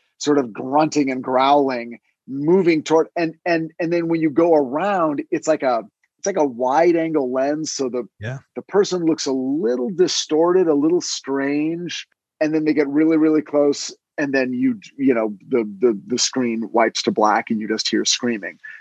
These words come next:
Speaker 1: So it's pretty effective. And, and it's, and it's one of the few episodes where it takes a while to understand the mythology of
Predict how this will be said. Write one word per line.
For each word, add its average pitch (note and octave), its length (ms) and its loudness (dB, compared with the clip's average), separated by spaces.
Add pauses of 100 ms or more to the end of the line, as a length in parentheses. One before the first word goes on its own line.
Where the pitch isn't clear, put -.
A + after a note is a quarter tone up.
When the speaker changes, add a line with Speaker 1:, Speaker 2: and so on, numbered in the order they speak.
(180)
Speaker 1:
So F#3+ 140 4
it's F3 100 0
pretty F#4 240 6
effective. F#3 600 0 (100)
And, E3+ 220 0
and G3 120 2
it's, F#3+ 260 -2
and A3 100 0
it's E3+ 120 -6
one G3+ 260 0
of B3+ 100 -2
the G#3+ 80 6
few G#3+ 420 -2
episodes D3 800 0 (800)
where F3+ 300 4
it E3 160 4
takes G#3 420 -2
a E3 60 4
while B2+ 560 0
to C#3 200 -4 (120)
understand D3+ 880 0
the C3+ 80 -2
mythology C3 960 0 (180)
of A#2+ 360 0